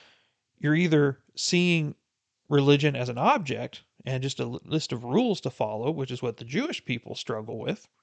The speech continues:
Or we see God as a being that deserves and expects to be obeyed and worshiped and spoken to and prayed to.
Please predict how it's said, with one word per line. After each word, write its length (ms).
Or 360
we 120
see 460
God 420
as 200
a 100
being 500
that 180
deserves 760
and 180
expects 720
to 120
be 460
obeyed 540
and 180
worshiped 600
and 200
spoken 600
to 280
and 240
prayed 520
to. 360